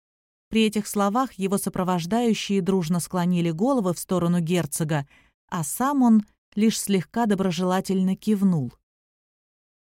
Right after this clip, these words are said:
"Рад видеть владыку Великого Леса в своём поместье", с улыбкой ответил Эрик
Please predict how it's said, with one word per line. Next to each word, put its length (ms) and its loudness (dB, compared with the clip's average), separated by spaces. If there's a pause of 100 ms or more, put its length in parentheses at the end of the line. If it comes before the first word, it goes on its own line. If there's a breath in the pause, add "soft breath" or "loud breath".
(200)
"Рад 320 -2
видеть 400 0
владыку 440 0
Великого 460 2
Леса 380 0
в 60 -14
своём 420 -2
поместье", 680 -2 (380)
с 160 -6
улыбкой 440 0
ответил 460 -2
Эрик 400 -2